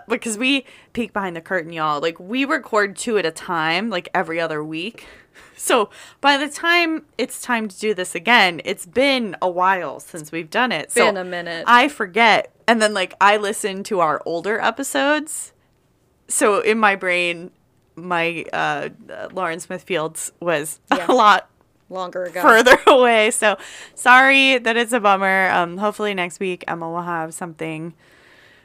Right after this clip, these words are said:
Speaker 1: a little bit lighter for us.
Speaker 2: I think you'll
Speaker 1: Um,
Speaker 2: enjoy next week.
Speaker 1: you know, maybe I'll come back with, I don't know, a, a
Speaker 2: National treasure situation of
Speaker 1: Yeah,
Speaker 2: some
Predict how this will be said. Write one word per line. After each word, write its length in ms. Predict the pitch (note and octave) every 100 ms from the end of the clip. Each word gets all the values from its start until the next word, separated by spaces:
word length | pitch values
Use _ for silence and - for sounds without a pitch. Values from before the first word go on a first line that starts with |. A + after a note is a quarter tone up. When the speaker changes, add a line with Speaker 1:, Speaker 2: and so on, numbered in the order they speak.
| _ -
Speaker 1:
a 40 | A3
little 240 | F#3+ F#3
bit 120 | F3 E3
lighter 420 | F3+ E3+ E3+ E3
for 280 | - F#3 E3+
us. 380 | E3+ E3+ F3+ -
Speaker 2:
I 80 |
think 180 | B3+ C4
you'll 100 | F3 B3+
Speaker 1:
Um, 40 | A#3
Speaker 2:
enjoy 340 | G3 F#3 F#3
next 340 | F3+ E3 - -
week. 160 | B2+ G3+
Speaker 1:
you 140 | G3+
know, 280 | F3 D#3 E3 -
maybe 300 | G3+ G3+ F#3
I'll 140 | E3+
come 240 | F3 G#3+ F#3
back 360 | E3 E3 - - - _
with, 360 | E3 D#3 - _ _ _ _ _ _ _ -
I 140 | E3
don't 100 | D3+
know, 260 | D3 C#3+ D3 -
a, 140 | - D#3+ _ _ - -
a 220 | - D#3+ D#3+ - _ -
Speaker 2:
National 360 | A3 G#3 A#3+ A#3
treasure 360 | A#3+ G#3 G#3
situation 640 | G3 G3 G3 G3 F#3 F#3+ F#3+
of 40 |
Speaker 1:
Yeah, 280 | G#3 E3+
Speaker 2:
some 80 | E3